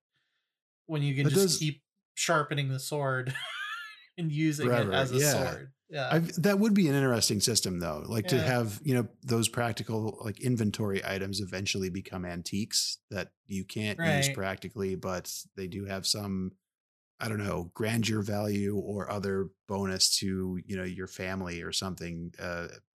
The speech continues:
Speaker 2: for sentimental value. That would, that would be a, a neat development, I guess, to see maybe in the future.
Speaker 1: Yeah, yeah. Um, one of my favorites, though, is that, uh,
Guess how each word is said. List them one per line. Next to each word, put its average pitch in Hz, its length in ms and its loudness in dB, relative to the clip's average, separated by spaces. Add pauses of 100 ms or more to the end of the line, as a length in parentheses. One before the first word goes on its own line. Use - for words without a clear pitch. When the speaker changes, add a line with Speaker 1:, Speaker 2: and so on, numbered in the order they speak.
(180)
Speaker 2:
for - 120 -14
sentimental 90 500 -4
value. 80 360 -8
That 113 160 -4
would, 123 180 -4 (380)
that 165 60 2
would 202 80 4
be 202 120 6
a, 143 200 -2
a 123 40 2
neat 127 260 2 (140)
development, 98 720 -4
I 95 80 -4
guess, 87 340 -2
to - 120 -8
see 92 220 2
maybe 87 220 -4
in 85 80 -6
the 82 60 -10
future. 82 480 -8 (1000)
Speaker 1:
Yeah, 226 300 6 (360)
yeah. 147 320 -2 (460)
Um, 160 400 -2
one 220 180 4
of 262 60 0
my 240 160 4
favorites, 190 520 0
though, 147 220 0
is 135 200 -2
that, 135 300 -6
uh, 127 420 -2